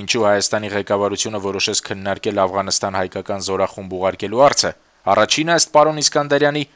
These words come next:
նպատակ կա զարգացնել Հայաստանի արտաքին քաղաքականության մեջ կիրառվող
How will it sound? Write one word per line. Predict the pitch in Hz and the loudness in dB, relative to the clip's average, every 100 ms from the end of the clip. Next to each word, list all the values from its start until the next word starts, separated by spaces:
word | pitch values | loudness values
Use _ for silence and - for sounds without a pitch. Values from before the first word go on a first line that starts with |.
| - | -6
նպատակ | 113 135 151 143 - | 0 2 4 2 2
կա | 131 127 | 2 4
զարգացնել | 123 135 127 143 95 | 4 2 2 0 0
Հայաստանի | 95 92 110 104 101 | 2 0 -2 -2 -2
արտաքին | 95 101 113 104 | -2 -6 -8 -4
քաղաքականության | 104 101 98 98 101 98 110 104 | 0 0 -2 -4 -4 -4 -6 -6
մեջ | 98 - | -6 -6
կիրառվող | 104 98 95 104 - | -2 0 0 -2 -6